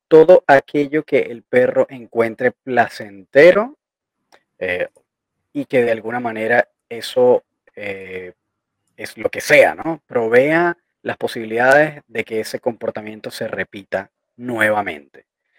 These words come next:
Lo más inmediato que nosotros solemos pensar en un refuerzo positivo, si es en el caso de un animal, es de algún alimento rico, ¿no? Algo que sea como muy apetitoso para el perro, que sea muy oloroso, o cualquier otro animal, ¿no?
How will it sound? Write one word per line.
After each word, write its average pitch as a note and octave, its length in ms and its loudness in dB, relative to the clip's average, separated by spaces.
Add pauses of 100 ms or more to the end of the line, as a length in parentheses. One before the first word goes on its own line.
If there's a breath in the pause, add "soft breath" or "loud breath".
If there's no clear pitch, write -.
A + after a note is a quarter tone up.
(960)
Lo C#3+ 420 8
más F3 280 2
inmediato D3 500 4
que D3+ 80 -2
nosotros A#2 320 -6
solemos A#2+ 300 -2
pensar A2+ 640 -2 (140)
en G#2 220 -20
un G#2+ 100 -18
refuerzo B2+ 480 0
positivo, C3 480 -6
si - 140 -12
es F#2+ 60 -12
en G#2+ 120 -16
el A2+ 100 -14
caso A2+ 300 -2
de G#2 100 -4
un G#2 120 -10
animal, A#2+ 500 -6
es - 320 -6
de F3+ 260 0
algún A#2+ 460 -6
alimento A2 580 -10
rico, F#2+ 480 -12 (140)
¿no? C#3+ 320 -8
Algo G#2+ 200 -16
que A#2+ 120 -12
sea - 200 -8
como G#2 260 -12
muy - 260 6
apetitoso - 600 -2
para C3 220 6
el G#2+ 120 -6
perro, D#3 460 4
que A#2 120 -10
sea A2 320 -10
muy A#2+ 300 -14
oloroso, A#2 540 0
o F#2+ 120 -10
cualquier F#2 340 -16
otro A2 140 -18
animal, G2 280 -14
¿no? G2 180 -16